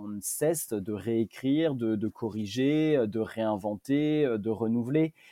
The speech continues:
Et donc, d'ailleurs, quand on entend, euh, gouvernance décentralisée, libérée, tout ce qu'on veut,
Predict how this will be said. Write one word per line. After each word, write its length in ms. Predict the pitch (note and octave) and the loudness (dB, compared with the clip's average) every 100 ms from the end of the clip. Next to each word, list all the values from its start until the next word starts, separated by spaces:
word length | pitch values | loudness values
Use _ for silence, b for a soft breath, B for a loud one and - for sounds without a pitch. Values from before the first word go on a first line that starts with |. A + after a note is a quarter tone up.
| B B | B B
Et 60 | |
donc, 260 | A#2 C#3 - _ _ _ | 4 4 2 _ _ _
d'ailleurs, 380 | - A2+ D3+ D#3+ | 0 4 6 4
quand 200 | B2+ - | 0 -2
on 80 | A#2+ | 0
entend, 460 | A#2+ A2+ C#3+ B2+ | 0 2 4 4
euh, 40 | A2 | 2
gouvernance 600 | G#2+ A2 A2 A#2+ B2 - | 0 0 0 0 -2 -2
décentralisée, 880 | G#2+ G#2 - G#2 G#2 G2+ G#2 A2 A#2 | -4 -4 -6 -10 -8 -6 -2 0 0
libérée, 400 | G2+ G2+ G2+ A#2 | -2 -6 -8 -10
tout 100 | - | -14
ce 80 | |
qu'on 120 | - G#2+ | -14 -2
veut, 260 | C#3+ F3 | 0 0